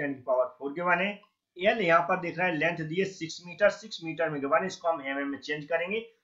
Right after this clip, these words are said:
एक हजार का multiply करेंगे, तो length हो जाएगी हमारी सिक्स थाउजेंड एमएम। टॉर्क हमें निकालना है, जबकि क्योंकि टॉर्क यहाँ पर given नहीं है। shear stress भी हमें निकालना है, जो कि यहाँ पर लिखा हुआ है, calculate maximum shear stress, angle of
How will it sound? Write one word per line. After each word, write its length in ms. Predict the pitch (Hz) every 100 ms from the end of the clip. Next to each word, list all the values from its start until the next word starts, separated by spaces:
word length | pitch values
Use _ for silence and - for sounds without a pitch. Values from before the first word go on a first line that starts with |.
| _
एक 220 | 190 233 196
हजार 160 | 196
का 140 | - 165
multiply 480 | 143 139 143 175
करेंगे, 300 | 175 180 202
तो 120 | 196 165
length 240 | 135 165
हो 60 | 151
जाएगी 260 | 160 156 156
हमारी 220 | 147 214
सिक्स 400 | - - 185 -
थाउजेंड 380 | 143 135 180 208
एमएम। 220 | 190 117 110 _ _ _ _ _
टॉर्क 220 | 180 220 220
हमें 200 | 196 190
निकालना 540 | 147 127 151 165 196
है, 340 | 196 214 226 - _ _
जबकि 260 | 160 - 180
क्योंकि 260 | 190 190
टॉर्क 300 | 190 185 170
यहाँ 120 | 170
पर 140 | 160 170
given 260 | 151 147
नहीं 340 | 139 139 180 180
है। 260 | 208 220 _ _ _
shear 320 | - 208 220
stress 360 | - 190 185 165
भी 60 | 175
हमें 200 | 160 147
निकालना 420 | 131 139 160 185
है, 60 |
जो 140 | 170 151
कि 120 | 147
यहाँ 120 | 135
पर 200 | 127 131
लिखा 180 | 127 135
हुआ 200 | 151 180
है, 100 | 180
calculate 520 | 139 131 135 139 123
maximum 280 | 123 - 156
shear 280 | - 165 160
stress, 180 | - 190 - _ _ _
angle 400 | 175 190 208
of 40 | 214